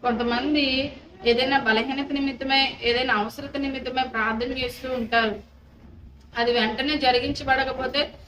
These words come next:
మరలా లోకంలో కలిసిపోతూ ఉంటారు, మరలా అశ్రద్ధలోకి వెళ్ళిపోతూ ఉంటారు,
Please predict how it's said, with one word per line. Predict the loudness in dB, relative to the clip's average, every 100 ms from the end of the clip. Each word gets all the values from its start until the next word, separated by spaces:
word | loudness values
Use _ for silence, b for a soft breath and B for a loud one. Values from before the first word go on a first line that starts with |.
| B -4
మరలా | 2 10 10
లోకంలో | 10 4 4 0 0
కలిసిపోతూ | 0 -2 -2 -2 2 4
ఉంటారు, | 4 2 0 -2 -8 -10 -4
మరలా | 0 2
అశ్రద్ధలోకి | 2 2 -2 -2 -2 -2
వెళ్ళిపోతూ | -2 -2 -2 -2 0
ఉంటారు, | 0 -2 -2